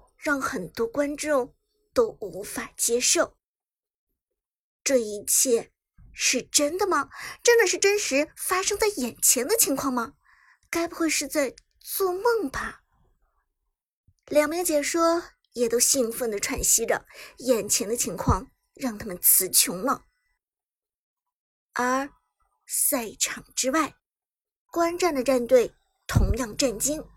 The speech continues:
神殿战队。寒山的目光中闪烁出灼灼的激情，他恨不得马上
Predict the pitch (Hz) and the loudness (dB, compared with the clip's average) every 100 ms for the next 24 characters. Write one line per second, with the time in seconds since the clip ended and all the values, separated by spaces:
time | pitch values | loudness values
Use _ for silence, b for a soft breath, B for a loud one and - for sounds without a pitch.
0 | - - - - - - - _ _ - | -20 -20 -20 -20 -20 -20 -20 _ _ -8
1 | - - 214 180 - - 349 - 254 160 | -4 -2 -2 -4 -8 -2 -2 0 -4 -2
2 | 220 196 _ _ _ _ _ _ _ _ | -4 -6 _ _ _ _ _ _ _ _
3 | _ b b _ - 240 240 285 277 254 | _ b b _ -4 0 2 2 0 0
4 | 240 262 254 269 269 _ - - 240 214 | 2 2 4 4 2 _ -10 -4 -2 -2
5 | 233 208 240 - - 240 208 240 330 - | -4 -4 -4 -4 -2 -2 -2 -2 2 2
6 | 247 494 B B B - 440 453 320 349 | 2 -2 B B B -2 2 2 0 -2
7 | 359 - - 392 247 | -4 -4 -2 0 -2